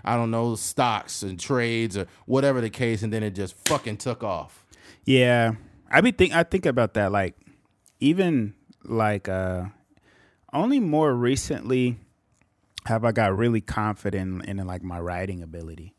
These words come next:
Speaker 1: Right.
Speaker 2: Right. And there's this contest, and I, I have a, like, a really good feeling about it. And it's a contest where you,
Speaker 1: Mm-hmm.
Speaker 2: you win money and you get to, they give you enough money to make, like, a sample of your movie or whatever.
Speaker 1: It's confidence coming out of
Speaker 2: Uh,
Speaker 1: nowhere.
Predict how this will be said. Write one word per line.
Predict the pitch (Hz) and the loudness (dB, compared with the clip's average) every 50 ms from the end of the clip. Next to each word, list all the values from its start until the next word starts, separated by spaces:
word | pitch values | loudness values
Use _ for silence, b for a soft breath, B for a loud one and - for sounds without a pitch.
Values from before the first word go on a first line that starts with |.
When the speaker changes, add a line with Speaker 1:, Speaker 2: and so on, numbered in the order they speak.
| _ - | _ -6
Speaker 1:
Right. | 98 120 135 139 123 98 - - | -2 0 2 2 2 0 -2 -4
Speaker 2:
Right. | 92 92 92 92 90 - - _ _ - | -4 -2 -2 -2 -4 -4 -8 _ _ -8
And | - 113 110 | -4 -2 0
there's | 113 113 110 | 2 2 0
this | 104 101 - | 0 -2 -2
contest, | - - 113 110 110 107 - - 95 92 - - | -2 -2 0 0 0 0 -2 -4 -4 -4 -4 -6
and | 104 104 | -4 -2
I, | 101 95 95 101 | -2 -2 0 -2
I | 104 | -2
have | 117 131 135 135 | -2 -4 -4 -4
a, | 117 95 | -6 -6
like, | 85 82 85 - | -8 -8 -12 -12
a | - 65 | -14 -14
really | - - 95 127 127 117 | -12 -8 -6 -4 -4 -4
good | 107 101 113 101 | -2 -4 -4 -6
feeling | - - 113 117 113 107 98 | -6 -4 -4 -2 -2 -2 -4
about | 92 87 98 92 92 90 | -6 -8 -8 -6 -6 -6
it. | 92 95 104 | -6 -6 -6
And | 110 113 | -4 -4
it's | 123 120 113 - | -4 -2 -2 -4
a | 123 117 | -6 -6
contest | - - 113 113 110 - 113 104 - - | -4 -4 -4 -4 -4 -4 -4 -6 -4 -4
where | 104 95 | -4 -4
you, | 98 98 | -4 -4
Speaker 1:
Mm-hmm. | 98 104 113 120 117 | -4 -6 -6 -6 -4
Speaker 2:
you | 107 101 | -4 -4
win | 95 101 104 98 | -2 0 0 0
money | 98 98 101 101 101 101 101 101 | 0 0 0 0 0 0 -2 -2
and | 98 95 95 - | -2 -4 -4 -6
you | - - 101 104 | -8 -8 -8 -6
get | 95 107 98 - | -6 -6 -6 -6
to, | - 104 95 92 - b b b b b b b b b | -6 -6 -6 -8 -8 b b b b b b b b b
they | - 107 | -2 0
give | 101 120 117 | 0 2 2
you | 117 110 | 2 2
enough | 107 110 110 104 - | 2 2 0 -2 -2
money | 107 107 107 104 107 104 | 0 0 2 2 2 0
to | 98 | 0
make, | 95 101 101 101 95 - | 0 0 0 0 -2 -2
like, | 98 92 95 - | -2 -4 -2 -2
a | 90 | -2
sample | - - - 101 98 98 - 101 98 | 0 0 0 0 -2 -2 -2 -2 -2
of | 98 92 | -2 -2
your | 92 92 | -2 -2
movie | 90 95 101 101 98 98 92 | -2 0 -2 -2 -2 -2 -2
or | 92 90 | -2 -2
whatever. | 90 90 92 92 90 87 87 | -2 -2 -2 -4 -4 -4 -6
Speaker 1:
It's | - - - - | -8 -10 -14 -16
confidence | - - 95 92 90 92 85 87 - | -12 -10 -10 -8 -8 -10 -12 -12 -10
coming | - 98 90 | -8 -8 -6
out | 80 82 | -2 2
of | 117 120 110 104 | 2 4 4 4
Speaker 2:
Uh, | 107 110 | 4 2
Speaker 1:
nowhere. | 98 85 69 - | 0 -4 -6 -10